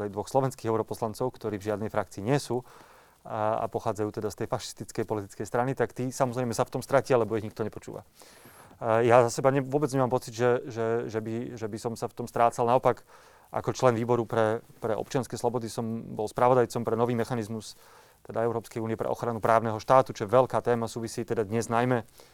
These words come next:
s problémami, ktoré sú v Poľsku a v Maďarsku, ale, ale vlastne je to kľúčová vec pre celú budúcnosť Európskej únie, aby sme, aby sme zostali priestorom demokracie, ľudských práv a slobody ako Európska únia.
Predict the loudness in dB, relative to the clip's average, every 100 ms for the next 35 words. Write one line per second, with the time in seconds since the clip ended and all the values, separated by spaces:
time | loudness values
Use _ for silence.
0 | -20 -20 -20 -20 -20 -4 0 4 4 4
1 | -2 -4 -6 -6 0 2 2 2 0 4
2 | 4 4 2 2 4 4 2 0 -2 0
3 | 2 0 -2 -4 -6 -16 -20 -20 -20 -20
4 | _ -8 -4 -2 -2 4 4 6 2 0
5 | 0 -2 -2 -4 -4 -2 0 0 -2 -4
6 | -6 -4 -4 -4 -4 -4 -2 -2 -2 -6
7 | _ _ _ -10 -4 0 0 2 2 2
8 | 0 -4 -2 -2 0 -2 -2 -4 -2 -2
9 | -2 -4 -10 -12 -12 -12 -4 -2 -2 -4
10 | -4 -4 -2 0 0 0 -2 -4 -6 -6
11 | -4 -4